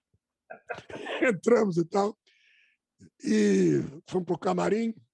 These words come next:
Aí o, aí esse Altão lá, o, o funcionário da, da, da Mônica, entrou.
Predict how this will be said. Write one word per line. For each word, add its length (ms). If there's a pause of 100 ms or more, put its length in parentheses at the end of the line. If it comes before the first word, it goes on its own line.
Aí 140
o, 460
aí 140
esse 160
Altão 360
lá, 140
o, 200 (1200)
o 60
funcionário 540
da, 160
da, 580 (140)
da 180
Mônica, 300
entrou. 280